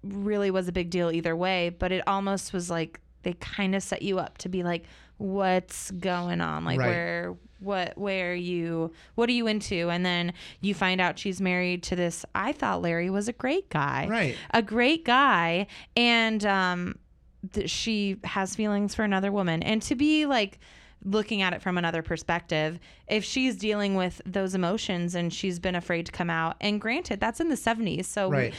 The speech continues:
Speaker 1: you and I really have no idea of, like, what that would ever be like.
Speaker 2: Well, I
Speaker 1: And
Speaker 2: mean,
Speaker 1: even
Speaker 2: even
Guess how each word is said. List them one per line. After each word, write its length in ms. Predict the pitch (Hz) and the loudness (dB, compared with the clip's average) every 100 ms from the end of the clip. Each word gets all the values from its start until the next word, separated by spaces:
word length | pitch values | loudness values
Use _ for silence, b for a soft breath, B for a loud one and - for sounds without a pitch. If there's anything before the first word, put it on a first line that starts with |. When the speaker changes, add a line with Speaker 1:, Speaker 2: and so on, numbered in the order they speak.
| B - | B -2
Speaker 1:
you 140 | 247 | 2
and 80 | 247 | 4
I 100 | 233 | 4
really 320 | 208 220 214 | 2 2 2
have 220 | 202 196 196 | 2 0 2
no 460 | 196 190 185 185 | 2 4 4 2
idea 520 | 185 180 175 196 180 | 2 0 0 0 0
of, 80 | 180 | 0
like, 200 | 180 165 B B B | -2 -4 B B B
what 340 | 190 196 185 196 | 0 4 2 4
that 160 | 175 | 2
would 140 | 180 180 | 2 2
ever 260 | 202 190 190 | 0 2 0
be 240 | 180 196 | 0 2
like. 480 | 180 156 156 156 - 254 | 4 4 2 0 -6 2
Speaker 2:
Well, 240 | 240 220 | 2 2
I 40 | 220 | 4
Speaker 1:
And 180 | 247 | 4
Speaker 2:
mean, 0 | |
Speaker 1:
even 280 | 262 294 277 | 6 6 6
Speaker 2:
even 120 | 262 | 6